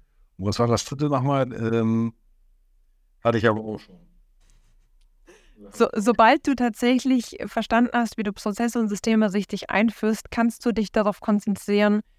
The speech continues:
Speaker 2: Persönlichkeiten zu hiren, die passen. Du nimmst dann nicht irgendwie den nächsten Handel, der sich bewirbt, sondern du kannst es dir leisten, plötzlich eine Person zu nehmen, die wirklich zu den anderen Personen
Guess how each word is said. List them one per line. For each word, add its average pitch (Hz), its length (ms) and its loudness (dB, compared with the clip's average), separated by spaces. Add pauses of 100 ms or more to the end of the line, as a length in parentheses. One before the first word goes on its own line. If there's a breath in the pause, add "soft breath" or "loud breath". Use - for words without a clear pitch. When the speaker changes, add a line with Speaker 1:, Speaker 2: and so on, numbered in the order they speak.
(340)
Speaker 2:
Persönlichkeiten 214 1040 0
zu 185 240 -4
hiren, 208 320 2
die 196 100 -2
passen. 185 720 -4
Du 196 80 -2
nimmst 220 260 2
dann 233 120 4
nicht 226 200 -2
irgendwie 214 300 -2
den 208 120 0
nächsten 208 360 -2
Handel, 220 260 2
der 214 160 2
sich 202 140 -8
bewirbt, 220 400 0 (440)
sondern 220 280 4
du 226 40 -2
kannst 233 300 -2
es 214 100 -6
dir 208 140 -2
leisten, 202 580 0
plötzlich 214 380 -4
eine 208 80 0
Person 214 540 0
zu - 160 -4
nehmen, 202 480 2
die 175 320 -2
wirklich 247 340 2
zu - 100 -4
den 190 160 -2
anderen 220 360 0
Personen 202 500 0